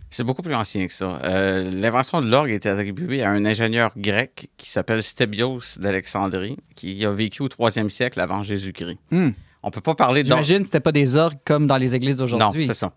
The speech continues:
Speaker 1: On peut pas parler d'orgue à tuyau, euh, mais le principe de l'orgue, c'est lui qui va l'inventer avec un instrument qui s'appelle, euh,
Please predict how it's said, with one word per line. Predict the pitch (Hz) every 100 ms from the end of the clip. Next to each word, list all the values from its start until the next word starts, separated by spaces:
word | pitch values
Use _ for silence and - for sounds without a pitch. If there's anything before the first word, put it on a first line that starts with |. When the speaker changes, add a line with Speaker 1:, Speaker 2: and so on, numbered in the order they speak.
| -
Speaker 1:
On | 101
peut | 127
pas | 151
parler | 117 117
d'orgue | 127 113 104
à | 104
tuyau, | - 123 110 139 277 - _ -
euh, | 95 98 101
mais | 98
le | 101 104
principe | 127 131 120 165 147
de | 113
l'orgue, | 107 120 117
c'est | - 104
lui | 107
qui | -
va | 98
l'inventer | 87 90 95 95 67
avec | 104 101
un | 92 95 92 92 87 87 90 95
instrument | 104 - 123
qui | -
s'appelle, | 101 92 113 117 104 -
euh, | 101 101 98 95 90 65